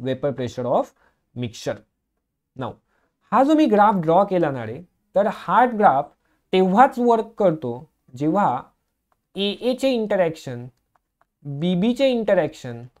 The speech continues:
आणि ए बी चे इंटरॅक्शन सेम असतील. काय म्हणतोय बघा मी,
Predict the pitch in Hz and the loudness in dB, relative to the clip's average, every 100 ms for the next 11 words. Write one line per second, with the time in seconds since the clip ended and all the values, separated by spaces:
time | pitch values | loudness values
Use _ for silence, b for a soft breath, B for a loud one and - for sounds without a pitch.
0 | _ _ - 254 254 147 107 - _ _ | _ _ -2 0 0 -2 -8 -20 _ _
1 | - 180 190 220 233 240 196 185 208 208 | -12 -6 -2 -2 -2 -2 0 0 -2 -6
2 | 196 202 147 120 104 - - _ _ _ | -12 -6 -6 -6 -14 -20 -20 _ _ _
3 | _ _ _ _ _ _ 139 156 160 147 | _ _ _ _ _ _ -4 -4 -4 -2
4 | 160 160 160 202 | -2 0 -2 -6